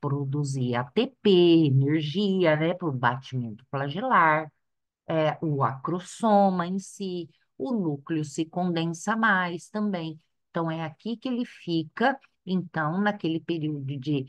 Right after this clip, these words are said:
de setenta e dois dias, é, praticamente doze, ele passa aqui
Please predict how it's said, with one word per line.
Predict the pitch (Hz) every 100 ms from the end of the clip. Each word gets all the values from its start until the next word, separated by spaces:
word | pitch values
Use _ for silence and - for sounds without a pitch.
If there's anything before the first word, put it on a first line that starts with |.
| _ _ -
de | 131
setenta | - 151 147 180 226 240
e | 190
dois | 147 139 139
dias, | 131 180 233 254 139 123 _ _ _ -
é, | 175 175 175 175 170 - _ _ _ _
praticamente | 165 180 196 - 214 190 190 -
doze, | 190 170 165 170 160 202
ele | 208 208
passa | 208 160 165 - 180
aqui | _ 156 175